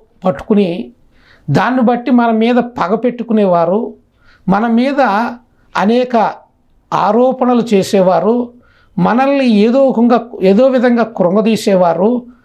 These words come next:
ఏదో విధంగా, ఏదో విధంగా మనల్ని, చూడండి, అనేక ఇబ్బందులను మన మీదకు తీసుకొచ్చేవారే ఎక్కువ నేటి కాలంలో.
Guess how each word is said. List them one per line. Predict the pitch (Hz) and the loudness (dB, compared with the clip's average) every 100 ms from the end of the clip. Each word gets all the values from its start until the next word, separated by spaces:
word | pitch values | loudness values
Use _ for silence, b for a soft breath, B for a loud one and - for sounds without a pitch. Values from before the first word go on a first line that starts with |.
| B B - | B B -2
ఏదో | 202 285 | 0 2
విధంగా, | 277 277 254 247 | 0 -2 -2 0
ఏదో | 220 214 269 | 0 2 2
విధంగా | 254 240 240 233 208 240 - | 2 2 2 2 0 -6 -4
మనల్ని, | 190 202 208 214 208 190 - _ _ _ - 202 | -2 0 0 2 0 -2 -10 _ _ _ -4 -2
చూడండి, | 214 214 214 202 B B - | 0 0 0 -2 B B -4
అనేక | 196 269 285 | 0 0 0
ఇబ్బందులను | 269 214 160 233 269 269 240 185 135 - _ _ - | -2 -2 -2 -2 0 0 0 -2 -6 -18 _ _ -6
మన | 175 190 | -2 2
మీదకు | 202 214 185 | 2 0 -2
తీసుకొచ్చేవారే | 165 220 240 - 240 233 208 196 180 175 | -2 0 0 0 -2 0 2 2 4 4
ఎక్కువ | 240 220 - 196 170 - - | 2 0 0 0 0 -6 -6
నేటి | 170 180 | -4 -2
కాలంలో. | - 175 165 165 170 143 | -2 0 0 -2 -2 -4